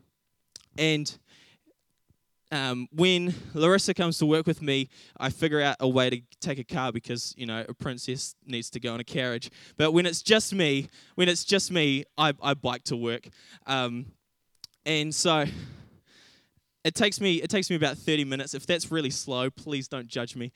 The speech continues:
Um, it takes me about thirty minutes to get there, about thirty-five coming back, because how many of you know Rangira's inland, and so that goes down and then up this way, and so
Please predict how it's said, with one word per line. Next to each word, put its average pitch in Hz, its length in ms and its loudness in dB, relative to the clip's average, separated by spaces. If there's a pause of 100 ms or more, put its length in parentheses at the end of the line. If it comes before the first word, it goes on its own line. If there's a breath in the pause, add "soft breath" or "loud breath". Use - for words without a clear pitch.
(360 loud breath)
Um, 151 280 4
it 160 80 -6
takes 214 180 2
me 208 60 2
about 170 200 2
thirty 185 280 2
minutes 165 280 -2
to 156 120 -8
get 151 180 0
there, 156 180 4
about 147 220 -2
thirty-five 175 460 2
coming 151 240 -4
back, 156 300 0
because 151 340 -4
how 175 120 -4
many 160 140 -4
of 156 60 -2
you 147 60 -4
know 143 180 0
Rangira's 143 540 0
inland, 147 420 -2
and 131 100 -6
so 139 180 0
that 143 160 -2
goes 131 280 0
down 143 380 0
and 135 140 -6 (300 loud breath)
then 139 300 0
up 165 180 2
this 156 220 2
way, 151 260 4
and 139 100 -2
so 139 220 4